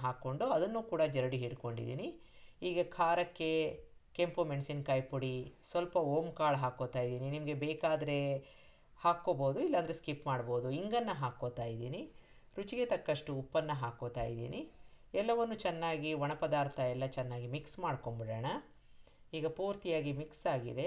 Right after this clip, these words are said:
ನಾವೀಗಾಗಲೇ ಕಾಯಿಸ್ಕೊಂಡಿದ್ವಲ್ಲ ಬೆಣ್ಣೆ, ಅಥವಾ ನೀವು ಎಣ್ಣೆ ಕಾಯಿಸ್ಕೊಂಡಿದ್ರೆ ಎಣ್ಣೆ, ಅದನ್ನು ಹಾಕ್ಕೊಂಡು ಸ್ವಲ್ಪ ಬಿಸಿ ಇರುತ್ತೆ. ಹಾಗಾಗಿ ಒಂದು ಸ್ಪೂನಿನ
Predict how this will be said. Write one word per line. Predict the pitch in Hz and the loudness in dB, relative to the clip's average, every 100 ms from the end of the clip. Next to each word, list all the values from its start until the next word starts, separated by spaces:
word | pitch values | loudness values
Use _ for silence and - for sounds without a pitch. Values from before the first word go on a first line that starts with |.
| 214 208 | -2 -4
ನಾವೀಗಾಗಲೇ | 190 196 196 196 208 196 | -2 0 2 2 0 2
ಕಾಯಿಸ್ಕೊಂಡಿದ್ವಲ್ಲ | 180 208 233 - 147 127 123 123 123 123 | 2 2 0 -2 -2 0 0 2 2 0
ಬೆಣ್ಣೆ, | 123 123 226 285 - - - 202 | -2 -4 -6 -8 -18 -20 -4 0
ಅಥವಾ | 247 233 | 2 2
ನೀವು | 180 151 | 2 0
ಎಣ್ಣೆ | 151 156 156 | 0 -2 0
ಕಾಯಿಸ್ಕೊಂಡಿದ್ರೆ | 139 139 - 135 127 131 127 120 | 0 0 -4 -4 -2 0 2 2
ಎಣ್ಣೆ, | 117 - 285 - - - | -2 -6 -8 -18 -4 0
ಅದನ್ನು | 196 254 233 | 0 0 0
ಹಾಕ್ಕೊಂಡು | 170 139 - 123 123 240 - - - - - - | 0 -2 -2 -2 0 -2 -4 -16 -20 -20 -20 -4
ಸ್ವಲ್ಪ | 208 208 208 170 | -4 0 -2 -2
ಬಿಸಿ | 180 247 233 | -4 -4 2
ಇರುತ್ತೆ. | 170 175 214 165 | 2 2 0 2
ಹಾಗಾಗಿ | 151 156 151 143 143 | 2 4 2 0 -2
ಒಂದು | 143 139 | -2 -4
ಸ್ಪೂನಿನ | - 196 214 202 | -6 -6 -4 -2